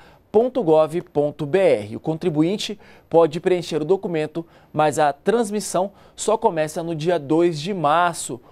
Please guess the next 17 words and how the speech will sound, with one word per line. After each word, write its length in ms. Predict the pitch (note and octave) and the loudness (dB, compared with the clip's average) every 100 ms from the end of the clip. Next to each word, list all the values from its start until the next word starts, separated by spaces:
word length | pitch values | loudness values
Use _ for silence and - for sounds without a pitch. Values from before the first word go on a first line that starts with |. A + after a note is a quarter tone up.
| - - | -20 -4
O 100 | G3+ | -2
prazo 400 | G#3+ G#3 F#3 F#3 | 2 4 4 2
termina 400 | F#3+ G3+ F3 F3 | -2 -2 -2 -4
no 80 | F3 | -6
dia 200 | D#3 F3+ | -2 -2
vinte 480 | D3 D3+ B3+ - D4+ | 0 -4 -4 -4 -2
e 80 | C4+ | 2
oito 360 | E3+ D#3+ E3 | 2 0 -4
de 300 | D3+ C#3 G#3 - | -6 -6 -6 -4
abril. 520 | - G3 C#3 B2+ A2+ - - - - | -2 -2 0 0 -2 -10 -20 -20 -6
É 100 | - | 0
bom 140 | D3 F#3+ | 2 2
lembrar 420 | F#3 D#3 F#3 F#3 | 2 4 4 4
que 260 | - F3 - | -4 -10 -6
quem 300 | A3 A#3 B3+ | 0 0 0
enviar 360 | F3+ E3 D#3+ D#3 | 0 2 2 0
primeiro 580 | - B3 E3+ E3+ F3+ | -2 0 4 4 2